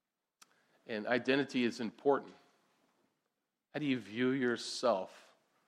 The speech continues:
How do you underst-, understand yourself? How do you work out your worldview according to who, how you've been created and who you are? Your new identity is in Christ, and we need to understand our new identity as believers,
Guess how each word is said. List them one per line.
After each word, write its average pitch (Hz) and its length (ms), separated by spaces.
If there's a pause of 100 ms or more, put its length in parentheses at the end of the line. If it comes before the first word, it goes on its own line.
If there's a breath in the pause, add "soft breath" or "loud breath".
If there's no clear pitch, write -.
(600)
How 143 60
do 151 60
you 139 120
underst-, 123 640 (360)
understand 123 760
yourself? 117 840 (1160)
How 139 120
do 147 60
you 131 160
work 127 300
out 127 200
your 113 180
worldview 117 680 (300)
according 123 440
to 117 140 (100)
who, - 120
how 127 160
you've 120 260
been 117 140
created 117 460
and 104 80
who 123 80
you 120 280
are? 110 300 (1120 loud breath)
Your 156 160
new 165 260
identity 139 680
is 110 380
in 113 140
Christ, 123 520
and 127 120
we 160 120
need 160 320
to - 120
understand 123 580
our 110 80
new 107 160
identity 107 580
as 104 180
believers, 104 580